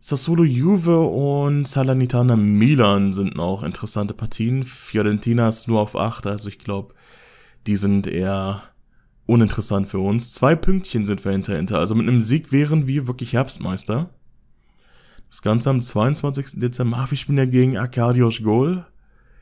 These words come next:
Und ja, relativ typisch immer noch für Brescia, ne? Also Velarde ist jetzt bei denen in der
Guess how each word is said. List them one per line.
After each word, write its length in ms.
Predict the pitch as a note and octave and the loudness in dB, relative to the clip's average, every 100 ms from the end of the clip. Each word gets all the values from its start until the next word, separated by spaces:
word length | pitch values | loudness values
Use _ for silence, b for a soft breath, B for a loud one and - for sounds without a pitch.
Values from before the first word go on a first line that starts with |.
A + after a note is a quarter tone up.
| - _ - - - _ _ _ _ _ - | -20 _ -20 -20 -20 _ _ _ _ _ -12
Und 400 | - G#2+ G#2+ A2 | -2 2 2 4
ja, 200 | A2+ A2+ | 6 6
relativ 440 | A2 A#2+ A#2+ A#2+ | 6 4 2 0
typisch 300 | - B2 C3 | 0 0 2
immer 140 | A2+ G#2 | 2 2
noch 160 | G2+ | 0
für 500 | - G2+ G2+ G2 G2 | -2 -2 0 0 -2
Brescia, 320 | - G#2+ - | -2 -4 -2
ne? 180 | G#2 G#2+ | 0 2
Also 240 | G2 G2+ G#2 | 2 2 0
Velarde 520 | G#2 G#2+ B2 B2+ C3+ | 2 4 2 2 2
ist 160 | B2+ | 2
jetzt 240 | B2+ B2 - | 0 -2 0
bei 100 | A2+ | 0
denen 380 | G#2 A2+ B2+ B2+ | 2 4 4 2
in 240 | - A2 | 0 0
der 460 | G#2+ G#2 G2 F#2+ | 0 0 -2 -6